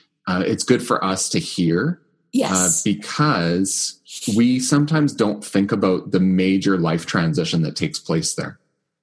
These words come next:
Speaker 2: Oh,
Speaker 1: And,
Speaker 2: it's
Speaker 1: um,
Speaker 2: huge.
Speaker 1: you know, we'll, we'll kinda look very much on our own, <laughs>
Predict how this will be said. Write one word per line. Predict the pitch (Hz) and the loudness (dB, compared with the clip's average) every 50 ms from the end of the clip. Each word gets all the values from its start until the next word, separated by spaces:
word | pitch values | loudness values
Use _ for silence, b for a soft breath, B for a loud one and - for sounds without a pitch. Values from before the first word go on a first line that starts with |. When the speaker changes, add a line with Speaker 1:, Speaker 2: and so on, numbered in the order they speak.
| _ - | _ -4
Speaker 2:
Oh, | 151 165 165 165 165 | -2 -2 0 0 0
Speaker 1:
And, | 185 - - - - - | 0 0 2 2 2 2
Speaker 2:
it's | 165 - | 2 0
Speaker 1:
um, | 92 87 87 87 85 | 0 2 2 2 2
Speaker 2:
huge. | 82 80 80 - - - - - | 2 0 -2 -2 -6 -6 -2 0
Speaker 1:
you | 101 98 | 2 2
know, | 95 92 92 92 95 - - - 92 - - - - - | 2 2 2 0 0 -2 -4 -6 -6 -8 -8 -8 -8 -4
we'll, | 101 101 104 101 101 95 - | 0 2 2 2 2 0 -2
we'll | 117 98 | -2 -2
kinda | - - - 120 117 120 110 | -2 -2 -2 0 0 2 2
look | 101 101 95 - - | 2 0 0 -2 0
very | 95 95 90 87 85 | 0 0 2 2 0
much | 87 90 - - | 0 -2 -2 -4
on | - - 87 85 82 | -4 -2 0 0 0
our | 80 78 - - | 0 -2 -2 -2
own, | 85 82 85 95 104 113 143 143 - _ _ _ _ _ _ _ _ | -2 0 0 0 0 0 -2 -4 -4 _ _ _ _ _ _ _ _
<laughs> | - | -10